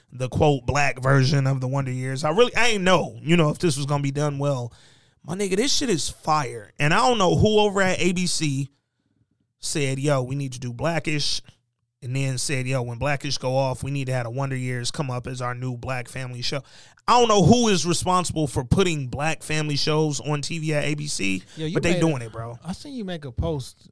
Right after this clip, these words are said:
Speaker 2: um, about some show that got canceled, and you was like, "Yo, this show was actually"
Speaker 1: Oh, uh, uh, Our Kind of People.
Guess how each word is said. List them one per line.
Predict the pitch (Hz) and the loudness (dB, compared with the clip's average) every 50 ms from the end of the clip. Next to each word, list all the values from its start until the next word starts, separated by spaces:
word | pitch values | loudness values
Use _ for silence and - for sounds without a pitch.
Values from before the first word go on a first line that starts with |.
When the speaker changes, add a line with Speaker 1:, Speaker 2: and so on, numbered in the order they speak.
| - | -12
Speaker 2:
um, | 139 135 131 131 127 123 | -10 -8 -6 -6 -6 -6
about | 123 123 117 123 139 139 135 131 120 - - _ _ _ _ _ _ _ _ _ _ _ _ _ _ _ _ _ _ _ _ _ _ | -8 -10 -8 -8 -8 -6 -6 -8 -10 -14 -18 _ _ _ _ _ _ _ _ _ _ _ _ _ _ _ _ _ _ _ _ _ _
some | - - 285 359 285 | -12 -10 -8 -8 -6
show | - - 180 175 | -4 -2 -2 -2
that | 160 147 | -2 -4
got | 143 151 139 123 | -6 -8 -8 -10
canceled, | - - 156 156 156 147 - - 143 131 120 | -10 -10 -8 -8 -8 -8 -8 -8 -8 -8 -8
and | 117 120 | -8 -8
you | 135 147 | -8 -8
was | 151 139 | -8 -6
like, | 135 131 123 120 | -6 -6 -6 -6
"Yo, | 120 123 120 120 123 | -6 -6 -8 -8 -8
this | 127 143 - | -8 -10 -10
show | - - 147 139 | -10 -10 -8 -8
was | 131 127 120 117 123 | -8 -8 -8 -8 -8
actually" | 131 131 127 - 139 127 120 117 120 - _ _ _ _ _ _ _ _ _ _ _ _ _ _ _ - - - _ _ - | -10 -10 -12 -12 -12 -10 -10 -10 -12 -14 _ _ _ _ _ _ _ _ _ _ _ _ _ _ _ -20 -20 -20 _ _ 0
Speaker 1:
Oh, | 208 233 240 - 147 - - | 2 4 4 2 2 2 4
uh, | 170 190 185 175 170 - | 4 6 6 6 6 6
uh, | 151 170 175 170 170 160 151 - | 6 6 6 6 6 6 4 4
Our | - 165 196 | 2 0 2
Kind | - - 214 196 | 2 0 0 0
of | 180 - | 0 0
People. | - 208 165 120 123 98 - | 0 0 0 -2 -4 -8 -12